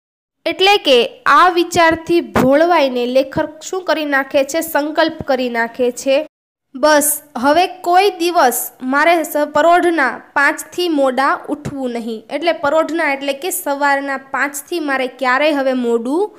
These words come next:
ઉઠવું નથી એવો સંકલ્પ કરી નાખે છે. બેસતા વર્ષને દિવસે તો જાણે પાંચ વાગ્યે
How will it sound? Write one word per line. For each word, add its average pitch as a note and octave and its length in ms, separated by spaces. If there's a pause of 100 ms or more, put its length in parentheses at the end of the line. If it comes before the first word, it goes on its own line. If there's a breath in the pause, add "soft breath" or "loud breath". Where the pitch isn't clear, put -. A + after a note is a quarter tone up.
(340 loud breath)
ઉઠવું F4 460
નથી B3+ 360 (160)
એવો C4 300
સંકલ્પ D4+ 680
કરી B3 240
નાખે A3 420
છે. G#3+ 260 (540 soft breath)
બેસતા C#4+ 520
વર્ષને G4 500
દિવસે F4+ 520 (520 soft breath)
તો E4+ 220
જાણે D#4 380 (160)
પાંચ D4 340
વાગ્યે B3+ 480